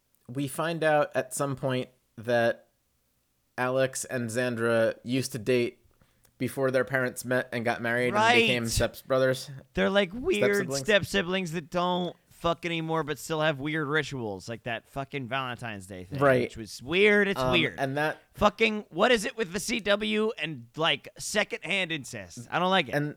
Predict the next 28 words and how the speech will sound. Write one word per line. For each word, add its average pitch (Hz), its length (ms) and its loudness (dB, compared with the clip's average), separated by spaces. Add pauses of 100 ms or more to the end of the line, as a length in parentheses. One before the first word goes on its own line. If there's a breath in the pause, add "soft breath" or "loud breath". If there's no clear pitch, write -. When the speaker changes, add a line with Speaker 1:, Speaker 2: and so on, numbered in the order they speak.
Speaker 1:
and 143 160 0
that 170 280 2
story 151 340 -4
was 131 180 -2
leaked 139 480 -6
to 135 280 0
Pepper's 127 800 0
newspaper 127 520 0
that 101 120 -4
she 113 120 -8
writes 101 220 -8
for, 110 180 -4
the 104 80 -4
Daily 107 280 2
Hail, 104 440 0 (1600)
uh, 120 160 -4
which 120 180 0
I 110 120 2
hate. 110 320 0 (680 soft breath)
Um, 110 460 0 (560)
Speaker 2:
Yeah. 135 420 4
Speaker 1:
and 127 220 0
that 139 160 4
was 135 160 -2
Speaker 2:
Not 127 120 2
Speaker 1:
the 135 100 6
Speaker 2:
the 127 40 0
best. 87 320 -6